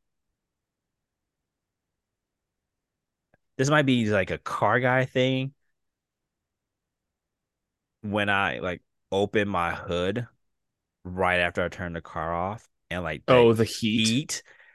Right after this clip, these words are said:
Speaker 1: Yeah,
Speaker 2: Yeah.
Speaker 1: just the smell of the heat coming from
Speaker 2: Yeah.
Speaker 1: the engine. I'm like, "Ooh, ooh, I am man." <laughs> Like, just something about that. It's just like,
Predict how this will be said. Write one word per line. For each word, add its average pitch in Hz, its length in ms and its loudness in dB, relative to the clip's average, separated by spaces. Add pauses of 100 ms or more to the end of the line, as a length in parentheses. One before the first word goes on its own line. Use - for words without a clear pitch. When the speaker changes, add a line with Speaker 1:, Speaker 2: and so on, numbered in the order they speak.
(120)
Speaker 1:
Yeah, 104 200 4
Speaker 2:
Yeah. - 20 0
Speaker 1:
just - 300 -2
the 95 120 -6 (120)
smell 107 400 -2
of 104 100 -4
the 92 100 -6
heat 101 400 -6
coming 98 280 -8
from 104 160 -2
Speaker 2:
Yeah. 80 160 4
Speaker 1:
the 62 40 0
engine. 107 520 -4
I'm 104 160 -4
like, 78 200 -6
"Ooh, 104 720 2 (800)
ooh, 95 400 0 (180)
I - 120 0
am - 200 -6
man." 95 400 -2 (180)
<laughs> - 160 -8
Like, 151 920 4
just 117 520 -2
something 107 280 -2
about 85 320 -2
that. 78 200 -4
It's - 80 -10
just 73 120 -10
like, - 160 -8